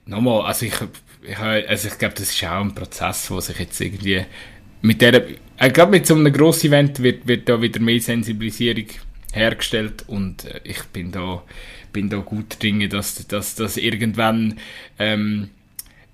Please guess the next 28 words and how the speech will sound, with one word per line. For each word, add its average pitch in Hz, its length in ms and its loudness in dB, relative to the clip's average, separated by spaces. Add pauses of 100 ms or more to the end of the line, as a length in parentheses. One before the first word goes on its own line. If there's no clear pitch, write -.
Journeys 143 920 2 (720)
ein - 0 -
bisschen - 180 -4
entspannter 120 580 -2
werden, 110 420 -2 (180)
so 113 220 -6
bezüglich, 104 520 -8 (120)
oh, 117 260 -4
da 107 80 -8
könnte 107 280 -8
irgendwie 107 220 -4
ein 101 60 -4
Fettnäpfchen 110 800 -4
treten 104 400 -6
oder 98 140 -8
so. 98 240 -6 (120)
Ich - 80 -18
glaub, 104 180 -2
das 104 140 -2
ist - 140 -2
momentan 107 560 2
bei 110 60 -2
gewissen 110 420 -2
schon 110 160 -2
noch 110 80 0
sehr 107 220 0
gross, 110 420 -2 (580)
ähm, 98 600 2